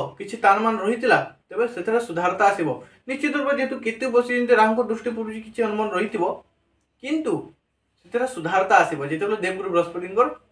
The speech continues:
ଦୃଷ୍ଟି ପଡ଼ିବ। ତା ଛଡ଼ା କେତୁ ବସିଛନ୍ତି ଏବଂ ବୃହସ୍ପତିଙ୍କର ଦୃଷ୍ଟି ପଡ଼ୁଛି, ଧର୍ମ କାର୍ଯ୍ୟରେ ଆପଣ ଧର୍ମ କାର୍ଯ୍ୟରେ ନିୟୋଜିତ ହେବାର ଯୋଗ ଦେଖାଯାଉଛି ବା ଧର୍ମ କାର୍ଯ୍ୟ ଗୁଡ଼ିକରେ ଆପଣ ରିଲେଟେଡ୍ ହେବାର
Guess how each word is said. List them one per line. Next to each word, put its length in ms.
ଦୃଷ୍ଟି 240
ପଡ଼ିବ। 260
ତା 140
ଛଡ଼ା 240
କେତୁ 320
ବସିଛନ୍ତି 460
ଏବଂ 160
ବୃହସ୍ପତିଙ୍କର 600
ଦୃଷ୍ଟି 240
ପଡ଼ୁଛି, 360
ଧର୍ମ 340
କାର୍ଯ୍ୟରେ 680
ଆପଣ 240
ଧର୍ମ 340
କାର୍ଯ୍ୟରେ 400
ନିୟୋଜିତ 320
ହେବାର 280
ଯୋଗ 180
ଦେଖାଯାଉଛି 440
ବା 140
ଧର୍ମ 340
କାର୍ଯ୍ୟ 300
ଗୁଡ଼ିକରେ 300
ଆପଣ 200
ରିଲେଟେଡ୍ 420
ହେବାର 220